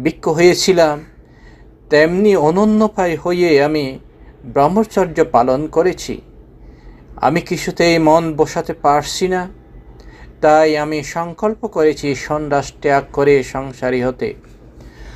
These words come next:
বুদ্ধ ব্যয় বাক্য না করে নন্দ বাহু ধরে, নন্দের বাহু ধরে এবং অলৌকিক ঋদ্ধি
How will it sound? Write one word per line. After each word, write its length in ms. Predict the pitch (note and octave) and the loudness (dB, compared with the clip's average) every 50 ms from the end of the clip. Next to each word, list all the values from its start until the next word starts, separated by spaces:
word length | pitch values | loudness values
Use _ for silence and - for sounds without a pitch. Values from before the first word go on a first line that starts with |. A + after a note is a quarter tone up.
| - - - - - - - - | -20 -20 -20 -20 -20 -18 -10 -6
বুদ্ধ 380 | B2 A#2+ D3 D#3+ D3+ C#3+ C#3 E3 E3+ F3 F3+ F3+ F3+ F3+ F3 F3 - - | 0 2 2 2 2 -2 -2 2 4 4 4 4 2 0 -2 -4 -8 -4
ব্যয় 300 | B2 C3+ C#3+ D#3 F3 F3 | 0 2 2 4 2 2
বাক্য 320 | E3 F3 D#3+ - - - | 0 -4 -4 -4 -4 -6
না 320 | E3+ F3+ F3 F3 F3+ F3+ F3 | -2 0 2 2 2 0 0
করে 360 | - F3 F3 F3 F3+ F3 F#3 G3+ - - - - - - - - - - - - - - _ - | 0 0 2 2 0 -2 -4 -8 -14 -20 -20 -20 -20 -20 -20 -20 -20 -20 -20 -20 -20 -20 _ -12
নন্দ 680 | B2+ A#2 A#2+ C3 C#3+ D#3+ E3+ E3 E3+ E3+ E3+ E3+ E3+ | -4 -2 0 2 2 2 2 2 4 4 4 2 2
বাহু 400 | D#3+ C#3+ D#3 D3+ D3+ - E3+ E3+ | 0 0 -2 -2 -2 -4 -6 -4
ধরে, 460 | D#3+ D#3 E3 F3 F3 E3+ F3 F3 F3+ G3 - _ _ _ _ - - _ _ - - - - - - - - - - - - | -2 -2 0 0 0 0 -2 -4 -8 -14 -20 _ _ _ _ -20 -20 _ _ -20 -20 -20 -20 -20 -20 -20 -20 -20 -20 -14 -6
নন্দের 540 | B2 A#2+ C3 D3+ E3+ E3 D#3+ E3+ E3+ E3 E3 | -2 0 0 2 2 2 2 2 2 2 2
বাহু 280 | D#3 D#3 D3+ C#3 E3+ F3 | 0 0 -2 -2 -4 -4
ধরে 340 | D#3 E3 E3+ E3+ F3 E3+ E3+ | -2 -2 -2 0 0 0 0
এবং 400 | D3+ D3+ D3+ D#3+ E3 E3 E3 - | 0 0 0 0 -2 -2 -2 -2
অলৌকিক 520 | - C3+ D3+ E3+ E3 - - F3 E3+ D#3 | -2 0 0 0 -2 -2 -4 -6 -4 -4
ঋদ্ধি 680 | D#3 D3+ E3 E3 D3+ C#3+ D3+ E3 E3+ E3 E3 D#3+ D#3 | -4 -4 -6 -6 -6 -6 -2 0 2 2 2 2 0